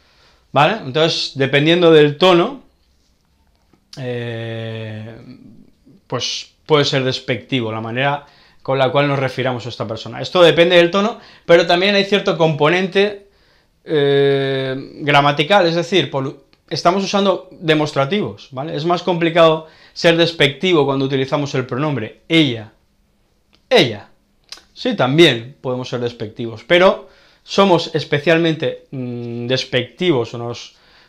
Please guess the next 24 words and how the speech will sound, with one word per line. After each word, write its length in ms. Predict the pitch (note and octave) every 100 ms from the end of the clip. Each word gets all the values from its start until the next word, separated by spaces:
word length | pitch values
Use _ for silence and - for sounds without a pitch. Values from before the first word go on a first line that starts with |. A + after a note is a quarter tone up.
| -
o 140 | C3+
más 280 | C#3+ F#3 -
ofensivos 1120 | E3+ D3 C#3 - G3 D3 G#3 - - - _ _ _ _ _ _ _ _ _
cuando 680 | C3+ C#3 D#3 F#3 - _ _
utilizamos 960 | C3 B2+ A#2 A#2+ C3 C3+ C#3 - - _ -
los 360 | A#2+ B2 -
demostrativos. 840 | B2 A2 A2 - G#2+ A2 A#2 - _ -
Esto 180 | - F3+
es 80 | F3
un 60 |
apunto, 640 | E3 D3+ F#3 E3+ G3+ G3+ - -
un 100 | D#3
apunte, 540 | C#3+ D#3+ E3+ D#3 D#3 - - _ -
digamos, 380 | D#3+ D#3 F3 E3+
pragmático, 960 | - D#3 C3+ C3+ C#3+ C3 A#2 G#2+ - _
pragmático, 640 | - B2+ B2+ C#3 A#2 G#2 A#2
¿no? 160 | D#3+
De 160 | C#3+ B2+
uso. 420 | C#3 C#3 A#2+ A#2
¿Cómo 220 | - C#3+
podemos 260 | D3+ D3 C#3+
usar 220 | C#3 D3
la 120 | D3
lengua? 520 | D#3 F3 F#3 G#3 A3